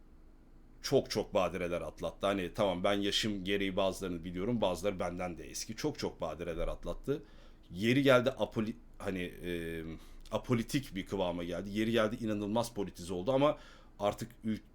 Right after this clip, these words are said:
şu anda yani iki bin yirmi iki itibariyle sinir uçlarımıza kadar hepimiz politikayla, siyasetle, e, şey olduk artık. Onunla yatıp kalkıyoruz yani. Hani şu anda diyorum ya,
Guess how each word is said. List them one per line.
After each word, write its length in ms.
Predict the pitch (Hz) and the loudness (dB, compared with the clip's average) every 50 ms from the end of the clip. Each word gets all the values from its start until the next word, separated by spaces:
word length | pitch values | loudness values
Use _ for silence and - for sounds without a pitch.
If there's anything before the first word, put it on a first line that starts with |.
| - - | -12 -6
şu 300 | - - - - 160 165 | -4 -2 4 6 8 8
anda 260 | 131 104 95 92 90 | 8 8 6 2 0
yani 240 | 90 85 85 90 85 - | -2 -2 -4 -6 -8 -10
iki 200 | - - 98 95 | -10 -8 -6 -4
bin 100 | 107 107 | -2 -2
yirmi 360 | 104 98 104 107 101 104 104 | 0 0 0 0 0 0 -2
iki 220 | 101 - - 160 | -2 -2 -2 -2
itibariyle 540 | 131 - - 90 95 92 90 90 90 110 147 | -2 -2 -2 0 0 2 2 0 0 -2 -2
sinir 320 | 131 - - 120 135 147 147 | -4 -2 2 2 2 4 2
uçlarımıza 580 | 135 117 - - 113 110 104 107 101 98 107 98 | 0 -4 -2 0 2 2 2 2 0 0 0 2
kadar 280 | - 110 107 131 139 123 | 2 4 4 6 4 4
hepimiz 440 | 143 135 127 117 131 151 139 - - - - - - - - - | 2 0 2 0 0 0 -2 -6 -10 -14 -18 -18 -18 -18 -18 -4
politikayla, 720 | - 123 123 123 120 - 139 - 135 113 101 92 92 95 | 0 2 2 2 2 0 2 4 6 6 6 6 4 0
siyasetle, 840 | 98 - - 113 113 107 104 - - 113 98 - 107 113 123 127 - - - - - - - 98 | -2 0 2 4 4 4 4 2 0 -2 -2 0 2 2 2 2 0 -4 -14 -18 -20 -16 -10 -6
e, 340 | 98 95 92 92 90 90 87 - | -4 -4 -2 -4 -4 -6 -4 -2
şey 180 | - - 135 | 2 2 4
olduk 260 | 117 95 85 78 82 | 2 2 0 -4 -6
artık. 260 | 95 85 85 - - - - - | -6 -6 -6 -8 -12 -18 -4 2
Onunla 320 | 147 147 160 185 196 151 | 4 6 8 8 8 8
yatıp 280 | 113 101 90 - - - | 6 4 2 -2 -8 -6
kalkıyoruz 500 | - 90 80 78 - 87 85 80 82 78 | -4 -4 -4 -4 -6 -10 -10 -10 -8 -6
yani. 240 | 87 85 82 80 80 | -6 -6 -6 -6 -4
Hani 180 | 92 107 98 | -2 -2 -2
şu 160 | 92 - 131 113 | -2 0 0 2
anda 280 | 104 107 107 104 98 | 2 0 -2 -4 -2
diyorum 260 | 104 123 147 175 165 | 0 2 4 4 4
ya, 180 | 117 98 92 - | 4 2 0 -2